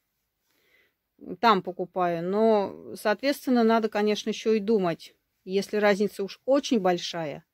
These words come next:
чуть ли не в два раза, то думаем. Сергей Витальевич, я болтовню записываю на камеру. Вот.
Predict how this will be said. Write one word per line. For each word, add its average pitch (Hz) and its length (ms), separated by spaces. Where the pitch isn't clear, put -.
чуть - 200
ли 196 80
не 202 140
в 185 40
два 190 220
раза, 165 360
то 98 260
думаем. 190 580
Сергей 262 380
Витальевич, 269 500
я 262 240
болтовню 254 580
записываю 220 800
на 208 140
камеру. 190 440
Вот. 208 260